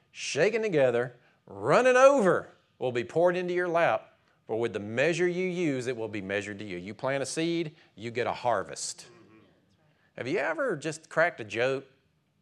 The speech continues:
towards someone and it was slightly offensive and they just blow up and you're like, "Whoa!" Anyone? Just me? Is that just me? Lyle, maybe you?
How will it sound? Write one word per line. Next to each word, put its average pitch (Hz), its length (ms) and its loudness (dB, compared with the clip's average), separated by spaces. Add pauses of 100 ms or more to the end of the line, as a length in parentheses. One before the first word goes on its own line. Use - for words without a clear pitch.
(440)
towards 139 260 -6
someone 131 500 -2
and 113 100 -8
it 110 60 -6
was 113 120 -12
slightly - 460 -6
offensive 147 460 -8
and 101 100 -8
they 131 80 -4
just 85 240 -12
blow 104 340 -2
up 110 160 -2
and 110 80 -12
you're 101 140 -6
like, 101 40 -6
"Whoa!" 330 960 2 (2750)
Anyone? 113 360 -6 (1500)
Just 127 220 -6
me? 143 220 4
Is - 120 -8
that 127 140 -2
just 135 180 -4
me? 143 300 2 (1080)
Lyle, 151 480 8
maybe 151 300 4
you? 151 300 -2